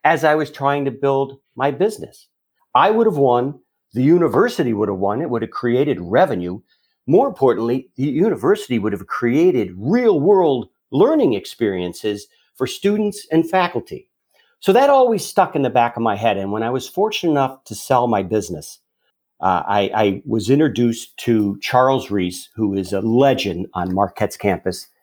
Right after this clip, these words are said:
Charles and I really em-, em-, embarked on this journey of how can we help Marquette become a revenue-generating organization. And it wasn't until I, I met Mike Lovell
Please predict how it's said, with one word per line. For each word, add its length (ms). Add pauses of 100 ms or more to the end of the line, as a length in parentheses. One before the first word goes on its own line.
(420)
Charles 320
and 100
I 160
really 540
em-, 320
em-, 160
embarked 420
on 100
this 160
journey 440
of 160
how 360
can 640 (460)
we 340
help 340
Marquette 500
become 340
a 80
revenue-generating 1200 (380)
organization. 720
And 220 (560)
it 120
wasn't 320
until 640
I, 540
I 100
met 300 (240)
Mike 200
Lovell 320